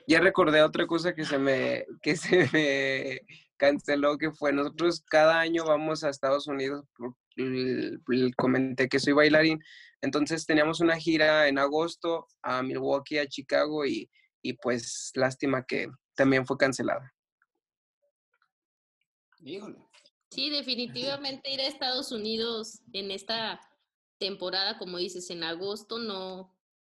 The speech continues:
Speaker 3: no, no es buena
Speaker 1: Ujú.
Speaker 3: idea. Todavía, pues, la situación, pues, no está como quisiéramos para
Speaker 1: Para poder ir.
Speaker 3: Exacto, y, pues, andar ahorita en,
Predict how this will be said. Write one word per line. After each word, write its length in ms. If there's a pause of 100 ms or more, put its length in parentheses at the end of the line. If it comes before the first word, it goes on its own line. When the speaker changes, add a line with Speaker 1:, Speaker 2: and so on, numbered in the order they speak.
(160)
Speaker 3:
no, 380
no 140
es 100
buena 240
Speaker 1:
Ujú. 80
Speaker 3:
idea. 300 (460)
Todavía, 680
pues, 180
la 120
situación, 920 (220)
pues, 180
no 100
está 640 (480)
como 320
quisiéramos 640
para 500 (1080)
Speaker 1:
Para 260
poder 360
ir. 220 (1000)
Speaker 3:
Exacto, 760
y, 140
pues, 240
andar 300
ahorita 380
en, 500